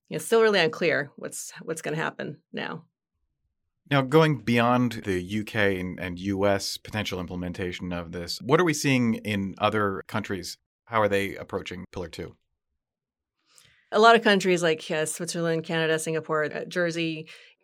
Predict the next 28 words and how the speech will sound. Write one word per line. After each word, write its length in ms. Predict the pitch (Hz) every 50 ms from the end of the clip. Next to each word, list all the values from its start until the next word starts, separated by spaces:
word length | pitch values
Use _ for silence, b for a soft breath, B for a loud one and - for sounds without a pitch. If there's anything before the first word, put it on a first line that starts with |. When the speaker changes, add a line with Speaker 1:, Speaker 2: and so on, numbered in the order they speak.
| _ _ -
Speaker 1:
they're 200 | 196 190 190 190 -
all 200 | 196 208 214 214
consulting 600 | 208 - 190 175 - 208 175 165 170 - 175 160
on 140 | 151 143 151
how 520 | 143 - - 160 151 147 147 147 147 - -
their 180 | - 151 151 151
respective 360 | 143 - - 165 165 160 -
countries 340 | - 151 151 - 160 160 -
should 500 | - - - 147 143 - 147 156 160 165 b b b b b b b b b - -
adopt, 600 | - 98 - 135 139 135 - - - - - - - -
uh, 220 | 156 151 151 151
the 120 | 139 131 156
Globe 340 | 156 156 143 147 143 -
rules. 680 | - 170 175 165 139 - - - 165 - - - - - _ _ b b b b b b b
The 120 | 190 190
only 440 | - 214 220 233 240 240 240 233 220
bloc 440 | 175 165 - 175 175 180 180 175 175
of 100 | 170 165
countries 540 | - 170 147 143 - 156 156 156 151 - - -
that 100 | 151 147
has 160 | 156 151 -
actually 600 | 143 147 143 - - - - 147 147 147 139 - _
produced 360 | - 170 160 175 165 160 165
any 140 | 151 160 165
kind 160 | 165 - 160
of 60 | 151 147
draft 220 | - 147 156 151
legislation 800 | 156 165 165 160 160 - 170 160 160 156 - 165 156 160 165 165